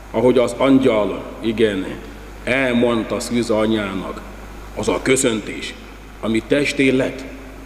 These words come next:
az az ige, ami testé lett, az az üdvözlégy, ami a mi Úrunk Jézus Krisztus. Imádkozunk! Az Úr angyala köszönti a boldogságos Szűz Mária,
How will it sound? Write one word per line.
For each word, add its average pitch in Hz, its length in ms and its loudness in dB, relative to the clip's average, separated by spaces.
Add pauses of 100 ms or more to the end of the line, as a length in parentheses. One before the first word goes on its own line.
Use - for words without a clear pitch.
(880)
az 131 160 4
az 123 180 4
ige, 135 340 4 (680)
ami 110 220 -4
testé 135 440 4
lett, 131 340 0 (1300)
az 131 160 2
az 131 160 6
üdvözlégy, 131 800 4 (640)
ami 113 200 4
a 117 80 4
mi 127 140 8
Úrunk 123 340 4
Jézus 110 340 -2
Krisztus. - 540 -10 (600)
Imádkozunk! 95 840 0 (1700)
Az 123 180 4
Úr 175 120 8
angyala 135 360 6
köszönti 117 480 4
a 104 120 4
boldogságos 127 720 4
Szűz 113 300 0
Mária, 113 680 2